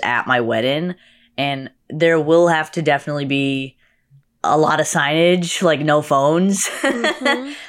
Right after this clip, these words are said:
Speaker 1: Um, just
Speaker 2: Yeah.
Speaker 1: because, like, people post things, and I wanna post my wedding on my own time, you know? So.
Speaker 2: I lo-, I love it. That's a bold move, but it's
Speaker 1: <laughs>
Speaker 2: gr-, I mean, it's smart. You wanna be the one to debut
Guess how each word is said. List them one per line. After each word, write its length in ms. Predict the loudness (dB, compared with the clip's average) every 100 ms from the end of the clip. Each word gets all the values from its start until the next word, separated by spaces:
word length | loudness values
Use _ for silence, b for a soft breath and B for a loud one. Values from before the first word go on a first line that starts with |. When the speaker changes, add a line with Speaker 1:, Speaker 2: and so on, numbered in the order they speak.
| -2
Speaker 1:
Um, 360 | 2 2 0 -8 -12
just 100 | -2
Speaker 2:
Yeah. 160 | 2 2
Speaker 1:
because, 320 | 2 0 0
like, 340 | 0 0 -4 -18 _ _ -6
people 280 | 0 0
post 320 | 2 2 2 0
things, 340 | 0 0 0
and 260 | -2 -2 -10 B B
I 100 | -2
wanna 240 | 2 2 0
post 400 | 2 2 2 0
my 200 | 0 2
wedding 520 | 2 2 2 0 -6 -16 _ _ -2
on 140 | 0
my 140 | 2 2
own 160 | 0
time, 440 | -4 -6 -6 -8 -12
you 140 | -10 -8
know? 280 | -8 -10 -14
So. 360 | -10 -8 -8 -14 _
Speaker 2:
I 140 | -14 -14
lo-, 360 | -14 -14 -14 -16 _ _ _ _ _ _
I 140 | -4 0
love 280 | 0 0 -2
it. 180 | -8 -12 _ _ -20 -20 _ -12
That's 300 | -4 -2 -2
a 60 | -8
bold 600 | -8 _ 4 4 2 -2
move, 500 | -2 -2 -2 -6 -6 -2
but 100 | 0
it's 220 | -2 -6
Speaker 1:
<laughs> 40 | -12
Speaker 2:
gr-, 80 | -16 B B B
I 100 | -4
mean, 160 | -2 -2
it's 140 | -4
smart. 560 | -8 -6 -4 -4 -6 -12
You 140 | -14 -10
wanna 180 | -10
be 140 | -10 -14
the 100 | -12
one 220 | -12 -12
to 100 | -14
debut 680 | -14 -14 -12 -12 -10 -12 -18